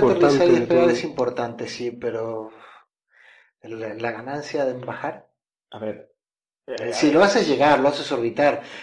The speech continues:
Speaker 1: le haces, eh, du-, orbitar durante un tiempo.
Speaker 2: Es que es
Speaker 1: Tienes
Speaker 2: muy
Speaker 1: que poner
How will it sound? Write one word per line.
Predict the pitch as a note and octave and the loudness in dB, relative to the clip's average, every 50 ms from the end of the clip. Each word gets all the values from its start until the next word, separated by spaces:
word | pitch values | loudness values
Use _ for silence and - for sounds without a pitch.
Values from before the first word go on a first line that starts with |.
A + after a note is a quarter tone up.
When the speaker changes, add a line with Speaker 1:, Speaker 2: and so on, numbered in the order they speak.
| - - | -14 -8
Speaker 1:
le | - B2 | -6 -4
haces, | C#3 C#3 E3+ D#3 - - - - - - _ | -2 0 0 -2 -2 -6 -12 -18 -20 -20 _
eh, | - A#2+ A2+ - A#2+ A#2 - - - - - - - - - - A#2 A#2 | -10 -8 -8 -6 -8 -8 -8 -12 -14 -14 -14 -14 -14 -14 -16 -16 -16 -12
du-, | A2+ A#2 A2+ A2+ A#2 | -6 -6 -4 -2 0
orbitar | A#2 A2+ A2 G#2+ A#2 A#2+ B2+ | 0 0 0 0 0 0 0
durante | D3 D3 C3 B2+ - - A2+ | 0 0 0 -2 -2 -4 -8
un | G2+ G#2 | -2 2
tiempo. | D#3 F3+ F#3 - - - | 4 4 4 4 0 -2
Speaker 2:
Es | G#2+ | 0
que | - F#3+ | 2 6
es | E3+ | 8
Speaker 1:
Tienes | F#3 F#3+ D#3+ | 8 8 8
Speaker 2:
muy | C3+ E3 | 8 8
Speaker 1:
que | E3 | 8
poner | F#3 F3+ C#3+ | 8 8 8